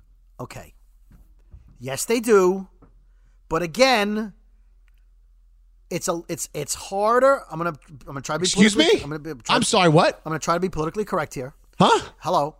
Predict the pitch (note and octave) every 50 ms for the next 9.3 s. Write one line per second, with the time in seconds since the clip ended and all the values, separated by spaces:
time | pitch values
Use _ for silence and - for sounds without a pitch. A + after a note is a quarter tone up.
0 | _ _ _ - G#3+ - C#4 C#4 G#3+ C#4 C4+ B3+ G#3+ C4+ C4+ C4 C4 A3 C4 C4+
1 | D4+ E4 - - - F#3 - - - - A3+ C4+ C#4 C#4+ A#3+ - A3+ G#3 G#3 A3
2 | G#3+ - G#3+ A#3+ - - - G#3 G3 A3 A3 F#3 A#2 C3+ D#3+ D#3+ - - F#3+ F#3+
3 | - - D#3 C3 F3+ G#3+ D#3 B2+ C#3+ - - - - - D3 D3 - - - -
4 | C#3 D3+ E3+ - E3 C3+ C3+ D3 - - - F3 F3 D3+ D3+ D#3+ D#3+ _ _ _
5 | _ _ _ _ _ _ _ _ _ - - - - B4 A#4 - - - - F#3
6 | F#3 G3 - F#3 F3+ E3+ - - - - G3+ G3+ G#3 A3+ A#3+ B3+ A3+ - - A3+
7 | G#3+ G3+ G3+ G3+ G3 F#3+ F3+ D3+ D#3 F3 D#3 - - E3 D3 - - - G3 G3+
8 | A3 A3+ G#3 C#3+ C#3+ C3 A#2+ A#2 A#2 A#2+ B2 B2+ _ _ - C#3+ C3+ - - -
9 | - - G#3+ F3+ A#2+